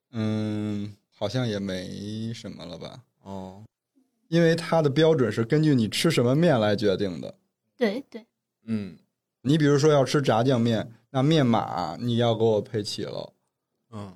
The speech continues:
Speaker 2: 到了细分品类还会有不同的要求。
Speaker 1: 对，五六七八种。那如果是拉面，那个拉面的宽细还要有一些要求，是吃二细、三细，还是三棱子，还是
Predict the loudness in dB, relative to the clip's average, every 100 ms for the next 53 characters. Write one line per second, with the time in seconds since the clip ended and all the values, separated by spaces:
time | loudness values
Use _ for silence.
0 | 0 2 2 2 0 0 -4 -4 -6 -4
1 | -2 0 2 2 0 -4 -6 0 2 2
2 | 4 2 2 2 0 -2 -6 -16 -20 -4
3 | 2 4 6 6 4 4 4 4 4 2
4 | -2 -12 _ -8 0 2 4 4 4 4
5 | 4 0 0 0 0 0 0 0 -2 0
6 | 2 2 2 0 -2 0 2 0 -2 0
7 | 2 2 2 2 0 -4 _ _ _ _
8 | -6 -4 0 2 4 4 2 -6 _ _
9 | _ _ _ 2 2 2 2 2 2 2
10 | 2 2 2 2 0 0 2 2 2 0
11 | 0 0 2 2 2 2 2 2 0 0
12 | 0 0 0 -2 -4